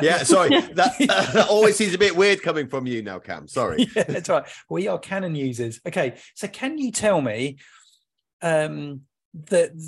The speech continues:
Speaker 2: the, the main camera modes on your camera that you've got, okay, on the R six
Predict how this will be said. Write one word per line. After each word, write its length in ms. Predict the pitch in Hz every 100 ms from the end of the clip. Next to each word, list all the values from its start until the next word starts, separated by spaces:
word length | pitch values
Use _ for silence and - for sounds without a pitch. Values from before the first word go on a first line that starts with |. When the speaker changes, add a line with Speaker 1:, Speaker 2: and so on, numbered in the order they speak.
| 151
Speaker 2:
the, 160 | 175 180
the 100 | -
main 240 | 170 196 202
camera 320 | - 185 165
modes 380 | 143 131 127 - -
on 140 | 147
your 120 | 139
camera 540 | 135 147 135 117 113 113 _ -
that 220 | 135 139
you've 180 | 131 113
got, 540 | 139 107 - - - - _ _ _ _ -
okay, 280 | 143 151 135 -
on 100 | 135
the 120 | 131
R 120 | 123
six 340 | - 113 104